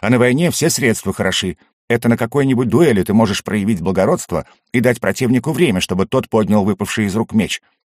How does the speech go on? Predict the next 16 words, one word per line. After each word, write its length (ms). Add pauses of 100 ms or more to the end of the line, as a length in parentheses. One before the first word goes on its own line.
Здесь, 440
если 260
ты 80
лишаешься 500
меча, 380 (260)
то 120
сразу 320
теряешь 380
и 40
голову. 400 (200)
Неважно, 440
зачем 320
ты 100
пришел 280
на 80
войну, 340